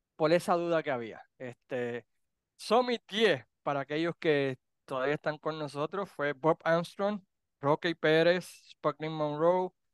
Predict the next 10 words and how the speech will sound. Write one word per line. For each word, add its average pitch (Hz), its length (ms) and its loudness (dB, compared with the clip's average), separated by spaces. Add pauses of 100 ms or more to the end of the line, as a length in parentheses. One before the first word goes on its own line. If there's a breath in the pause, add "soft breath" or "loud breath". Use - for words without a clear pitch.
(440)
Sergeant 156 500 2
Slaughter, 175 720 4 (260)
los 135 300 -12
Steiners, 165 800 -6 (640)
Hayabusa, 147 1000 -4 (260)
los 120 140 -12
hermanos 139 340 -6
Dinamita, 143 800 -4 (580)
Otto 156 300 0
Wanz, 147 580 0